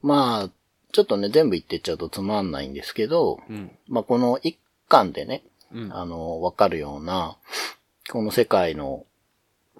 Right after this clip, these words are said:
Speaker 1: うん、状態っていうのを言うと、
Speaker 2: うん。
Speaker 1: あの、貿易庁っていう国の組織がもうあるんですね。
Speaker 2: ほえ。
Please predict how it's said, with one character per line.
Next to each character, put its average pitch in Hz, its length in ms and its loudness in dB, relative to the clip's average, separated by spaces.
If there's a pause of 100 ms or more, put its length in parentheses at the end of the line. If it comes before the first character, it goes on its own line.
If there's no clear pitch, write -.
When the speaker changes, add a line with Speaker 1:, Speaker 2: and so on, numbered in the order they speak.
(720)
Speaker 1:
う 92 60 -10 (160)
ん、 90 60 -8
状 92 220 -4
態 95 200 2
っ - 60 -4
て - 80 -2
い 95 40 4
う - 40 -6
の 80 80 -8
を - 20 -6
言 78 200 -8
う 78 40 -12
と、 117 580 2
Speaker 2:
う 120 60 -10
ん。 98 220 -10 (100)
Speaker 1:
あ 95 120 -2
の、 78 160 -10 (120)
貿 240 340 4
易 - 240 -4
庁 85 300 2
っ - 140 -20
て - 100 -8
い 76 160 -6
う 73 60 -10
国 - 260 0
の 185 80 0
組 - 160 -4
織 - 180 -2
が 76 80 -2
も 85 160 0
う - 20 -
あ 131 100 10
る 92 100 2
ん 73 60 -10
で - 80 -16
す - 160 -16
ね。 - 160 -16
Speaker 2:
ほ 107 200 -2
え。 110 340 4